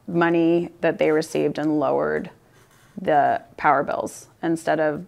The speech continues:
you know, giving it all out, they lowered the electricity. And so we're, as most states saw an increase in, you know, electrical costs, we saw a decrease. And so right now, it's been, it's been challenging to sell in Utah.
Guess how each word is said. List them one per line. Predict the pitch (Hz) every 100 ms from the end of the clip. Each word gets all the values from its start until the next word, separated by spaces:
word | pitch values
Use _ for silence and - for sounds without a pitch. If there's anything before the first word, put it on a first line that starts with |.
| -
you | 175
know, | 156 160
giving | 160 165 160 156
it | 139
all | 143 143
out, | 190 170 160 -
they | - 147
lowered | 147 143 139
the | 135
electricity. | 127 127 - 147 147 139
And | 139 143
so | - 151
we're, | 151 151 151 - - -
as | 160
most | 175 165 160
states | - 151 -
saw | - 143 135
an | - 165
increase | 220 - 170 160
in, | 156 151 147 - -
you |
know, | 147 147
electrical | 151 - 156 156
costs, | - 139 -
we | - 143
saw | - 139
a |
decrease. | 170 156 156 - - 170
And | 165
so | 175
right | 180 202 185
now, | 190 185 180 180 - - -
it's | 175 170
been, | - 190 185 185
it's | 196 -
been | - 247
challenging | 240 175 165 160 160 156 170
to | -
sell | 160 147 147
in | 147
Utah. | 143 - 151 160